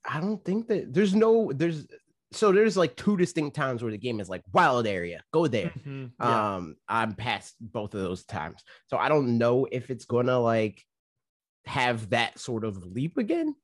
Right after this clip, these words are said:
Speaker 2: Mm-hmm.
Speaker 1: Um, but I don't know. I haven't been, like, looking, 'cause I know, like, a lot of people, what they'll do is they'll go to, like, Bulbapedia and they're like, "All right, these are the levels that the gym leaders are on." I'm just,
Speaker 2: Right.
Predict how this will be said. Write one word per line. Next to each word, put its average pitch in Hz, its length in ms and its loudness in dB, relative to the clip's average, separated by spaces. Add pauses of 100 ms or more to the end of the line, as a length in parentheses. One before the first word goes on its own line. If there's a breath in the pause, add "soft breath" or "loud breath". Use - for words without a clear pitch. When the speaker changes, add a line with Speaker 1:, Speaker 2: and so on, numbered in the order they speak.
(120)
Speaker 2:
Mm-hmm. 147 360 -8 (120)
Speaker 1:
Um, 92 760 -2
but 120 100 -2
I 139 100 2
don't 117 120 0
know. 101 120 0
I 104 60 -2
haven't 113 200 -4
been, 101 140 -6
like, 95 160 -6
looking, 104 340 -8
'cause 135 160 -2
I 143 60 2
know, 143 180 0
like, 107 200 -2
a 92 40 -4
lot 98 180 -2
of 98 100 -6
people, 85 260 -10
what 90 120 -6
they'll 92 100 -6
do 90 260 -6
is 82 120 -10
they'll 90 120 -6
go 85 180 -6
to, 80 100 -8
like, 80 400 -8
Bulbapedia 85 600 -8
and 82 80 -8
they're 87 100 -6
like, 87 140 -4
"All 95 80 0
right, 80 160 -4
these 117 180 -4
are 101 40 -4
the 90 60 -6
levels 90 320 -8
that 95 180 -6
the 113 60 -8
gym 117 240 -2
leaders 87 340 -4
are 82 140 -12
on." 80 200 -12
I'm 160 280 4
just, 113 360 -4
Speaker 2:
Right. - 40 -20